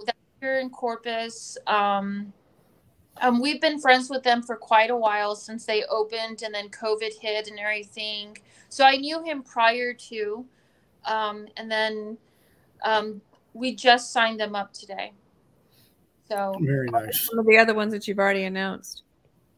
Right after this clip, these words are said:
Speaker 1: So, um, some of the other ones that we announced, um... gosh, I don't even know. I'm kinda drawing a blank <laughs> right now.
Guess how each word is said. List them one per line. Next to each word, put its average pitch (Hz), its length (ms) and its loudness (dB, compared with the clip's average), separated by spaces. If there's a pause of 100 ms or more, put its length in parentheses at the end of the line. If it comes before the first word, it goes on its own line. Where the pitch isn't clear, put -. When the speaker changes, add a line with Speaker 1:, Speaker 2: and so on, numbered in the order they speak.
(160)
Speaker 1:
So, 254 640 8
um, 247 260 -8
some 277 180 -14
of 302 60 -10
the 311 100 -4
other 294 140 0
ones 240 240 -8
that 214 140 -8
we 214 140 -8
announced, 196 800 -12 (120)
um... 214 920 -8 (2500)
gosh, 196 460 4
I 214 100 -2
don't 214 160 -6
even 202 240 -6
know. 190 160 0
I'm 196 180 -2
kinda 208 360 -6
drawing 208 320 -2
a 220 60 -4
blank 294 380 4
<laughs> - 0 -
right 320 240 6
now. 277 120 12